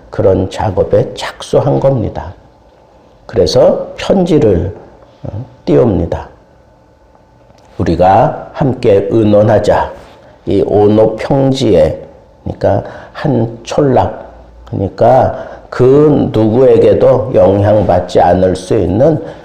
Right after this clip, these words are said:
음, 그러한 촌락에서 우리 다 같이 모여서 정상회담을 하자. 어, 지도자들이 다 모여서, 어, 정상회담을 하자 하는 그런 식으로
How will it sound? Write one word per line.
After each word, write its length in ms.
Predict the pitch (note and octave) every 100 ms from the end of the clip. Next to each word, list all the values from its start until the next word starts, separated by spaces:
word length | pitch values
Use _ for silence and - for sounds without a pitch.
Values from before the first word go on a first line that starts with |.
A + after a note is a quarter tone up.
| - -
음, 140 | F2
그러한 600 | - - A#2+ A#2 D3+ D#3 -
촌락에서 880 | - F3 E3 F3+ - - B2+ G#2 - - -
우리 300 | - F2+ F2+ -
다 160 | G2
같이 320 | F2 E2 - A#2
모여서 800 | F2 E2+ E2 D#2+ D3+ D3+ - - -
정상회담을 1200 | - G2+ F#2+ F#2 F#2 G2 F#2 F2+ - C3 A2 G#2+ B2
하자. 400 | - - A2 - - - -
어, 180 | - G#2
지도자들이 800 | - G#2+ G#2+ G2+ F#2+ F#2 F#2+ G#2+
다 160 | G#2 G2+
모여서, 800 | F2 F2 D#2+ - G#2 C3+ - - - - -
어, 120 | E2+ -
정상회담을 1000 | F2+ F2+ E2 F#2 F#2+ A2+ G#2+ F#2 F2+ G#2+
하자 420 | F#2 - F2+ F2+ - - - -
하는 360 | C#3 C#3 C#3
그런 400 | - B2+ B2+ E3
식으로 800 | F3 - C3+ A2+ A#2 E3 C4+ -